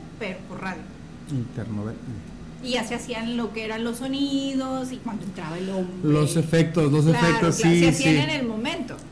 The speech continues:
Speaker 2: Oye, ahorita me vino a la mente y era una de las cosas que te,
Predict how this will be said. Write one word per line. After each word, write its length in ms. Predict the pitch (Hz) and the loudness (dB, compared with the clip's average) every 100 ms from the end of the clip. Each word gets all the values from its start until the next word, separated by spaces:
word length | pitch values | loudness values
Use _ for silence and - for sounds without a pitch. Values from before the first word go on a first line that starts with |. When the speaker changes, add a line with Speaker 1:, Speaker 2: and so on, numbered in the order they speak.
| - - - | -16 -14 4
Speaker 2:
Oye, 320 | 190 185 - - - | 6 6 4 -4 0
ahorita 320 | 175 180 214 | 4 4 4
me 180 | 196 180 | 6 8
vino 180 | 170 185 | 8 8
a 20 | |
la 100 | 185 | 8
mente 240 | 165 160 165 | 8 8 8
y 140 | 156 | 8
era 220 | 156 165 | 8 6
una 100 | 165 | 8
de 60 | 165 | 6
las 120 | 156 | 4
cosas 280 | 165 160 160 | 4 2 2
que 100 | 147 | 0
te, 460 | 139 131 123 120 | 2 2 2 0